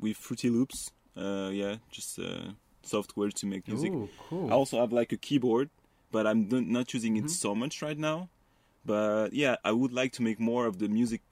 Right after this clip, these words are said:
Speaker 1: for my videos. I'm trying to nowadays try to take music from people I know and I can use, or to make music myself, or to use music that I record.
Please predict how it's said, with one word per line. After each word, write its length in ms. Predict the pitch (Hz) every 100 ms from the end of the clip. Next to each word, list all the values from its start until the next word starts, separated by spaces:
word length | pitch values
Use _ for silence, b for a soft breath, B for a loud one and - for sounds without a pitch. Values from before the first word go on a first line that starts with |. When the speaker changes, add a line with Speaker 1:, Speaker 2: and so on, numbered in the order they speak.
| -
Speaker 1:
for 280 | - 120
my 180 | 117 104
videos. 460 | 107 107 113 127 - -
I'm 140 | 110
trying 280 | - 127 127 -
to 340 | 110 110 107 - -
nowadays 840 | 107 110 110 110 113 117 123 - - _ -
try 160 | 117 113
to 320 | - 110 104
take 240 | - 110
music 320 | 113 120 117 117
from 200 | 107 101
people 280 | 117 107
I 120 | 104 98
know 360 | 107 117 143 -
and 100 | 101
I 60 |
can 180 | 92 101
use, 360 | 104 117 143 - - b b b b
or 360 | 107 107 104 101
to 560 | - 107 104 101 98 95
make 340 | 101 107 120
music 240 | 135 120 117
myself, 640 | 101 - 123 127 143 - - b b b
or 180 | 107 101
to 140 | -
use 240 | 107 123 131
music 260 | 120 117
that 140 | 104 104
I 60 |
record. 480 | 101 113 - 120 113